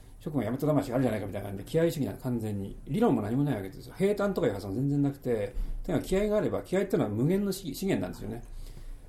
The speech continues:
この無限の資源である大和魂さえあれば、日本は戦争に勝てるというのが、一億火の玉とか、一億玉砕とか、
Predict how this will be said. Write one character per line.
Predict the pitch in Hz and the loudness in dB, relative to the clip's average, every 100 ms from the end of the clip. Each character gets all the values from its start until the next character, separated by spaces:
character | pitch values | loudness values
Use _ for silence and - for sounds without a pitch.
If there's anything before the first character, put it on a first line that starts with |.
| - | -4
こ | 135 | 2
の | 131 | 4
無 | 131 160 | 4 4
限 | 196 | 4
の | 190 | 2
資 | 185 | 2
源 | 190 117 | 4 4
で | 101 | 0
あ | |
る | 113 | 0
大 | 127 147 | 0 0
和 | |
魂 | 139 - 117 | 0 0 -2
さ | 104 113 | -4 -2
え | |
あ | 131 | -2
れ | 170 | 0
ば、 | 226 214 - - - - | 2 2 0 -8 -12 -2
日 | 127 | 2
本 | 117 | 2
は | |
戦 | 104 101 | 2 -2
争 | 110 | -2
に | |
勝 | 104 - | -2 -2
て | |
る | 117 | -2
と | - | 0
い | 113 | 0
う | 127 | 0
の | |
が、 | 196 135 - - - - | 2 2 0 -10 -20 -10
一 | 139 131 | -4 0
億 | 113 | 0
火 | 104 | 0
の | 107 | -2
玉 | 98 92 | -2 -6
と | 101 | -6
か、 | - - - - - - 202 - | -8 -10 -14 -16 -16 -16 -14 -8
一 | 143 | -2
億 | 143 107 | 0 0
玉 | 117 | -2
砕 | - 117 | 0 -2
と | - | -2
か、 | - | -4